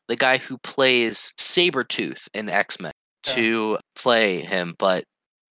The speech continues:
Speaker 1: he was, I don't know, eventually talked down because they, uh, planned making the movie in nineteen ninety-seven. So it was originally a very different, it,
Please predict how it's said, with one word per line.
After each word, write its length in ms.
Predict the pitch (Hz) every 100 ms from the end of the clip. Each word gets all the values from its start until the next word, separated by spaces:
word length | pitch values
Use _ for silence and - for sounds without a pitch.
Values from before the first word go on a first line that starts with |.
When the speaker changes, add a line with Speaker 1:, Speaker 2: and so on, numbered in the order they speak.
| _ _
Speaker 1:
he 420 | - - 101 95 87
was, 520 | 87 85 80 - - _ -
I 120 | 78
don't 140 | 76
know, 200 | 71 76 -
eventually 640 | 78 82 - 82 80 76 - _ _ _ _ _ _ _
talked 320 | - 82 80 -
down 320 | 85 78 78
because 340 | 85 92 82 - - - _
they, 320 | 107 104 101 87 -
uh, 60 | -
planned 560 | - 120 120 110 95
making 320 | 92 90 92
the 100 | 87
movie 300 | 85 87 87
in 80 | 78
nineteen 340 | 80 87 - 80
ninety-seven. 800 | 80 69 - - 92 76 73 - _ -
So 440 | - - 82 69 - - - - 107
it 100 | 117
was 200 | 120 117
originally 500 | 117 160 139 143 120
a 40 |
very 200 | 110 107 101
different, 240 | 101 -
it, 100 | 101